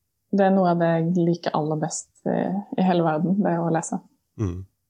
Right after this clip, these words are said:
Speaker 1: Mm.
Speaker 2: Eh, når du da, eh, jobber i,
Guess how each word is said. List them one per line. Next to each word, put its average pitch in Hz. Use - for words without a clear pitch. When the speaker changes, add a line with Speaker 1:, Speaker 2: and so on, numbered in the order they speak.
Speaker 1:
Mm. 185
Speaker 2:
Eh, 101
når 85
du 90
da, 90
eh, 80
jobber 92
i, 80